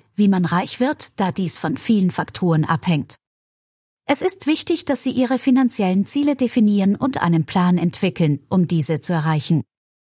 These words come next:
Hier sind einige allgemeine Tipps, die Ihnen helfen können. Eins, Budget erstellen.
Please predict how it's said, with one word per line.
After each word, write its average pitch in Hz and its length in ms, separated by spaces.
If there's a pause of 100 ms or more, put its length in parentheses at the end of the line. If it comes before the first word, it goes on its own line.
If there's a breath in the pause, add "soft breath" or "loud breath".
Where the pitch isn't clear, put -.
(520)
Hier 359 200
sind 277 320
einige 254 400
allgemeine 180 540
Tipps, - 420
die 185 140
Ihnen 175 280
helfen 170 420
können. 170 440
Eins, 175 500
Budget 214 380
erstellen. 165 560